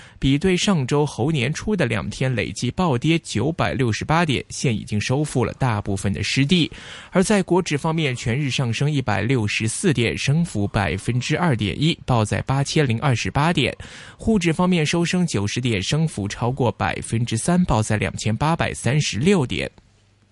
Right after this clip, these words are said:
港股方面，今天主板成交是七百一十五点九亿元，比昨天是增加了百分之七点七。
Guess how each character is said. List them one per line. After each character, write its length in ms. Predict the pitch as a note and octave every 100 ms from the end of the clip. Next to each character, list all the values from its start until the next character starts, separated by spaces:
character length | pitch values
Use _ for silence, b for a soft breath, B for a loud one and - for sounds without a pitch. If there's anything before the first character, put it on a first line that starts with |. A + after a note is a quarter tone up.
| _ _ _ _ B B B B B B
港 180 | D#3+ G3
股 120 | F3+
方 160 | F#3
面， 160 | F#3+ E3+
今 160 | F#3 F#3
天 120 | F#3
主 140 | F3
板 160 | E3 C3+
成 180 | B2+ D3+
交 220 | F3 E3
是 160 | -
七 240 | A2 - D#3
百 220 | A#2 G#2+
一 200 | G#2+ D#3
十 200 | - B2+
五 120 | A#2+
点 240 | C#3+ B2 C3+
九 260 | - G#2 -
亿 200 | C#3+ A2+
元， 300 | G#2+ A2+ D3
比 180 | G#2 G#2
昨 240 | - G#2+
天 260 | - C3+ C#3
是 160 | -
增 300 | - C#3 D#3+
加 260 | D#3+ E3 E3+
了 100 | G#2
百 280 | - D#2 -
分 220 | - G#2
之 120 | A2+
七 200 | G#2+ D#3+
点 180 | C#3+ A2
七。 300 | - F3